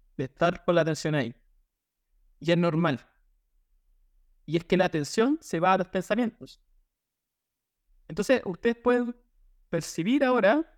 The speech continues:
que la atención es algo que se mueve y puede estar en una parte del cuerpo, y así como puede estar en la, en los pensamientos, en el diálogo mental, en la imaginación. Y también,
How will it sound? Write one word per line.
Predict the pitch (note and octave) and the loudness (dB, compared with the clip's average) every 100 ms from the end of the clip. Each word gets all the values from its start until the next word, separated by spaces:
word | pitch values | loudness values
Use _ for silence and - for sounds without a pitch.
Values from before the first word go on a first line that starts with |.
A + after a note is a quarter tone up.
| _ | _
que | E3+ | -2
la | E3+ | 0
atención | E3+ E3 - A3+ A#3+ | 0 -4 0 0 0
es | - | 0
algo | A3 G#3 | 2 2
que | F#3+ | -2
se | - | -4
mueve | E3 G3+ F3+ C#3 - _ _ _ _ _ | -2 0 0 -2 -10 _ _ _ _ _
y | C#3+ | -6
puede | F#3 F3+ | 2 2
estar | - F#3 | 4 2
en | F3 | 2
una | E3 D#3 | 0 0
parte | E3 - | 0 0
del | C#3+ | -6
cuerpo, | C#3 A3 A3+ C4 | 0 0 2 -2
y | - D#3 D#3 | 0 0 0
así | - E3+ | -2 -4
como | E3+ D#3+ | -4 -2
puede | F3 E3+ | 0 0
estar | - E3+ - - | 0 -6 -6 -6
en | C#3+ C#3+ C#3+ | -4 -2 0
la, | D3 - | -2 -2
en | C#3 | -4
los | C3 | -4
pensamientos, | C3+ C3 C#3 E3 D#3 - - - _ _ _ | -6 -4 0 0 0 -4 -14 -18 _ _ _
en | C#3+ | -4
el | C3+ | -4
diálogo | C#3 E3 D#3+ | 0 2 2
mental, | D3 C3+ - D3+ A#2+ | 0 -2 -2 -2 -2
en | - C3+ | -6 -6
la | |
imaginación. | C3+ - C3+ B2 - C#3 C3 _ _ _ _ _ _ _ _ _ _ _ _ _ _ | -6 -8 -10 -6 -4 -4 -6 _ _ _ _ _ _ _ _ _ _ _ _ _ _
Y | E3+ | 0
también, | F3+ F#3 A#3 D4 | 2 4 2 2